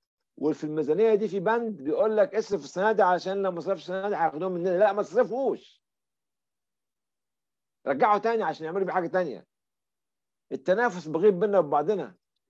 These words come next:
كأننا بنتقاتل. بتقاتلوا على إيه؟ ده مال الفقراء وأيتام ومساكين وأرامل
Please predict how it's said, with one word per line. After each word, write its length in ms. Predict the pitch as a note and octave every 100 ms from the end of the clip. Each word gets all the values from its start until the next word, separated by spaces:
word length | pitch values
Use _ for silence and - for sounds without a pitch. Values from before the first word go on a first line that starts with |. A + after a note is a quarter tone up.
| -
كأننا 340 | D#3 F#3 G#3+
بنتقاتل. 800 | F3 D#3+ D#3+ - A#3+ A3+ A#2 F#2+
بتقاتلوا 380 | - A#3+ A#3+ F3+
على 180 | D#3
إيه؟ 260 | F3 F#3+ A#2
ده 200 | G#2+ C3
مال 180 | G#3+ B3+
الفقراء 760 | F#3+ E3+ E3 G#3 A#3+ G#3 -
وأيتام 680 | G#2+ C3+ C#3 C3 G#3+ A#3 G3
ومساكين 720 | D#3 A#2+ A#2 C#3+ C3+ A3+ A#3+ F3+
وأرامل 880 | A2+ B2 B3 A#3+ A#3 F#3 A#2+ G#2